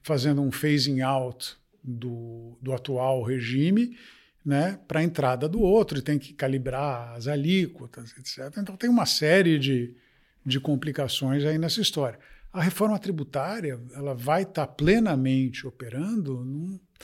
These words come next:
num horizonte de quatro a cinco anos depois que for regulamentada. E plenamente ainda tem um monte de incentivo fiscal que vai permanecer. Então, enfim.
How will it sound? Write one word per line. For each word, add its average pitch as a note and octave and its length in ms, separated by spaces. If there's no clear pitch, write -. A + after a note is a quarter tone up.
num E3+ 160
horizonte F3 400
de - 60
quatro F#3 380
a - 20
cinco E3+ 300
anos G3 180
depois G3+ 320
que - 60
for A3 100
regulamentada. G#3 960
E D3+ 140
plenamente F#3+ 640
ainda G#3+ 160
tem F3+ 420
um D#3 80
monte D#3+ 420
de C#3 140
incentivo C3+ 400
fiscal C3+ 520
que - 120
vai B2 200
permanecer. C#3 680
Então, G#3+ 320
enfim. C#3+ 260